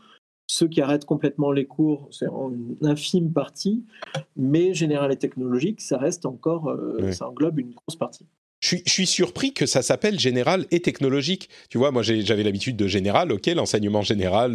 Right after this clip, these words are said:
Speaker 2: le lycée, entre guillemets, euh, classique. Mais, en, et on a ajouté le nom technologique, ça me, ça me surprend un peu, mais bon, pourquoi pas, c'est très bien. Est-ce que tu peux
Speaker 1: Ouais.
Speaker 2: nous donner un autre exemple d'un sujet que tu, que tu enseignes et nous dire un petit peu comment tu, tu l'enseignes,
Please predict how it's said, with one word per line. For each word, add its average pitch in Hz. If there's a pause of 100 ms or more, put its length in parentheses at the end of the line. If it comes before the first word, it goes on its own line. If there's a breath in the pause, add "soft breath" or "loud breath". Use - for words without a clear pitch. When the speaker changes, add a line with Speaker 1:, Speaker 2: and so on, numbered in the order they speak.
(160)
Speaker 2:
le 95
lycée, 101 (260 loud breath)
entre 117
guillemets, 117 (240 loud breath)
euh, 98
classique. 127 (680 loud breath)
Mais, 131
en, 147
et 139
on 123
a 123
ajouté 120
le 156
nom 165
technologique, 120
ça 110
me, 104
ça 104
me 101
surprend 139
un 123
peu, 127
mais 80
bon, 139
pourquoi -
pas, -
c'est -
très -
bien. 160 (580 loud breath)
Est-ce 156
que 330
tu 381
peux 302
Speaker 1:
Ouais. 220
Speaker 2:
nous 190
donner 175
un 156
autre 226
exemple 139
d'un 110
sujet 117
que -
tu, 101
que 117
tu 113
enseignes 117
et 95
nous 95
dire 101
un 95
petit 92
peu 107
comment 95
tu, 92
tu -
l'enseignes, 95